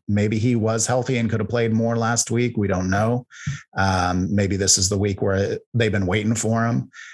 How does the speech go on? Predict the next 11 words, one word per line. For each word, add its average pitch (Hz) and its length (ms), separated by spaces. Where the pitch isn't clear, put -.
Tannehill 135 360
threw 127 380
three 127 240
touchdowns 107 560
in 104 80
the 104 80
week 107 220
three 113 280
matchup. 98 580
So 98 520
there's, 110 640